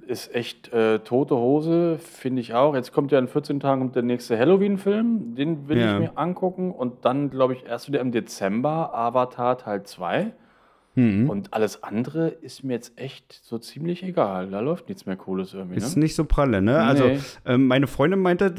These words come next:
Speaker 2: ähm, sie hat, äh, letzte Woche, äh, den Film, warte, wie hieß der? Don't Worry, Darling hieß
Speaker 1: Don't
Speaker 2: der.
Speaker 1: Worry, Darling?
Speaker 2: Ja,
Speaker 1: Ist
Speaker 2: hast
Speaker 1: der
Speaker 2: du
Speaker 1: mit
Speaker 2: davon schon mal was gehört?
Speaker 1: Nee, mit, mit wem ist der?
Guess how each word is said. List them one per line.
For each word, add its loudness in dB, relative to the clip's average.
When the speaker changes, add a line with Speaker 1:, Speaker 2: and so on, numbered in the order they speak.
Speaker 2:
ähm, 4
sie 2
hat, -2
äh, 4
letzte -2
Woche, 2
äh, -16
den 2
Film, 0
warte, -4
wie 0
hieß -8
der? 2
Don't 2
Worry, 4
Darling 2
hieß -2
Speaker 1:
Don't 4
Speaker 2:
der. 2
Speaker 1:
Worry, 4
Darling? -4
Speaker 2:
Ja, 2
Speaker 1:
Ist -2
Speaker 2:
hast -8
Speaker 1:
der 8
Speaker 2:
du 6
Speaker 1:
mit 4
Speaker 2:
davon 0
schon -2
mal 2
was -2
gehört? 0
Speaker 1:
Nee, -4
mit, -4
mit -2
wem -2
ist -4
der? 0